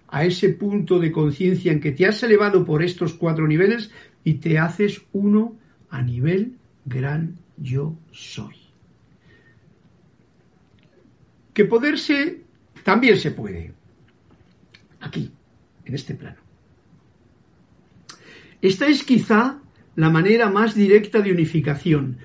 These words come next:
cuando se experimenta en todos los niveles, no solo en el físico, por supuesto,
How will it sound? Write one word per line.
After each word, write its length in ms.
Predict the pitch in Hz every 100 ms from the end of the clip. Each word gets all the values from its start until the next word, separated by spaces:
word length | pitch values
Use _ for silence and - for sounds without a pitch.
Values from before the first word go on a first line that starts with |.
| - _
cuando 340 | 175 175 170
se 100 | 160
experimenta 840 | 175 - 160 160 202 240 220 240 -
en 300 | - 160 151
todos 260 | 185 254 269
los 140 | 233
niveles, 640 | 160 156 156 - - - - - _ _ _ -
no 160 | 202
solo 240 | 214 294 294
en 80 |
el 140 | 254 214
físico, 560 | 294 285 214 147 160
por 160 | 170 156
supuesto, 640 | - 127 247 - - 127